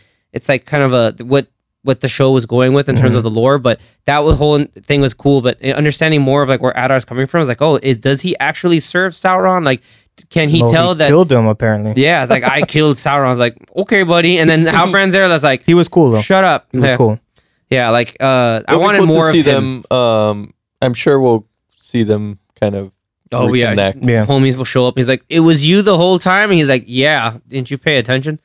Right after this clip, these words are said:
Speaker 1: So anyway, again, great deceiver. Um, so overall, like, uh, any, well,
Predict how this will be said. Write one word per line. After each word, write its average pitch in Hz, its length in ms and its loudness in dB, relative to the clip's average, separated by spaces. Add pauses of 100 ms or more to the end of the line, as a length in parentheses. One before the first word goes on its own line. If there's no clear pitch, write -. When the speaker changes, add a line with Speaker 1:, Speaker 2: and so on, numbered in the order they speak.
(500)
Speaker 1:
So 123 400 0
anyway, 139 440 0
again, 139 420 0
great 131 220 -2
deceiver. 131 420 -4 (140)
Um, 110 480 -2 (120)
so 151 220 0
overall, 180 460 0
like, 120 260 -6 (960)
uh, 117 480 -2
any, 156 500 0 (640)
well, 180 240 0